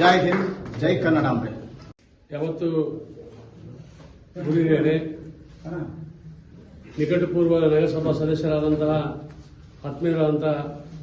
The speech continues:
Speaker 2: ರಾಮಕೃಷ್ಣ ಅವರೇ ಮತ್ತು ಬೀಗರಾದಂಥ ಅಶೋಕ್ ಗೌಡ್ರವರೇ ಮತ್ತು ಎಲ್ಲ ಸಹೋದರ ಬಂಧುಗಳೇ, ಈ ಶಾಲೆಯ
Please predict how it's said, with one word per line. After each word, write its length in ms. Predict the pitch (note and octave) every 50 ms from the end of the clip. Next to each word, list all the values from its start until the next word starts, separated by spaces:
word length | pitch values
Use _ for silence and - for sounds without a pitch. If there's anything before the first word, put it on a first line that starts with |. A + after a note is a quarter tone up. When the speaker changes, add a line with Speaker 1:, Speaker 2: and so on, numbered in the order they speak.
| - - C#3+
Speaker 2:
ರಾಮಕೃಷ್ಣ 480 | C#3 D3+ D3+ - - - - D3+ -
ಅವರೇ 420 | - C3 C#3 D3+ D3+ - - - - - - - - - - - - - - - - - - - - - - - - - - - - - - - - - - D#3+
ಮತ್ತು 200 | C#3+ B2+ - F3+ F3 E3 D#3+ D#3 D3 - - - - - -
ಬೀಗರಾದಂಥ 420 | D3+ E3 E3 E3+ D#3+ D#3+ D#3 D3+ D#3
ಅಶೋಕ್ 280 | C#3 B2+ - F3 D#3+
ಗೌಡ್ರವರೇ 500 | D#3 E3 D3+ C3+ C3+ C3 B2+ C3 D3 D#3 D#3 D#3 - - - - - - - - - - - - - - - - - - D#3
ಮತ್ತು 220 | - - F3+ E3+
ಎಲ್ಲ 360 | D#3+ D#3 D#3+ E3+ F3+ F3 D#3+ - - - - - - - - - - - -
ಸಹೋದರ 300 | D#3 D3 D#3 D3+ D3+ D3+
ಬಂಧುಗಳೇ, 440 | C#3+ D3 C#3+ C#3+ C#3+ C3+ C3 A#2+ - - - - - - - - - - - - - - - - D#3
ಈ 40 | C#3+
ಶಾಲೆಯ 440 | - - C#3+ D#3 D#3+ E3+ E3+ E3